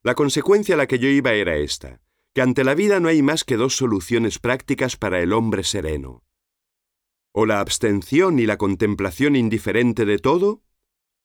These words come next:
o la acción limitándose a un círculo pequeño.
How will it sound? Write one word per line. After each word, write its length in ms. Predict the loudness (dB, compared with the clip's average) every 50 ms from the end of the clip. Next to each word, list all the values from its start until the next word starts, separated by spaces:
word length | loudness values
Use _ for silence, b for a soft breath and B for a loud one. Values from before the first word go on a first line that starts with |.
| _ _ _ _ _ _ _ _
o 120 | -2 -2
la 140 | 0 0 -2
acción 580 | -4 -8 -8 -4 0 2 2 4 4 4 2 2
limitándose 760 | 2 0 0 0 0 0 0 2 2 0 0 0 0 0
a 60 | 0 2
un 180 | 0 0 -2
círculo 560 | 0 0 0 0 0 0 -2 0 0 0 0
pequeño. 580 | 0 -2 -4 -4 -4 -6 -6 -6 -10 -14 -18